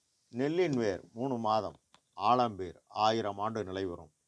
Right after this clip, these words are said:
ஒவ்வொன்றின் தன்மை மாறுபடும். மண்ணும் இயல் நிலை பெற்ற தன்மை பலப்பளவாக உள்ளது. அவ்வாறு பலப்பழகாய் இருந்தாலும் முடிவில் பூணும் இயல் அவற்றின் தன்மைக்கு ஏற்றவாறு பொருந்துவதாய்,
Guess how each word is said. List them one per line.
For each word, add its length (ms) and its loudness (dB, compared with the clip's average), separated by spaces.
ஒவ்வொன்றின் 580 0
தன்மை 400 -6
மாறுபடும். 720 -4
மண்ணும் 400 -4
இயல் 320 -8
நிலை 320 -2
பெற்ற 320 -4
தன்மை 580 -10
பலப்பளவாக 680 0
உள்ளது. 480 -8
அவ்வாறு 520 6
பலப்பழகாய் 760 2
இருந்தாலும் 560 -2
முடிவில் 540 -2
பூணும் 400 -4
இயல் 380 -8
அவற்றின் 540 -4
தன்மைக்கு 520 -6
ஏற்றவாறு 720 -4
பொருந்துவதாய், 800 -2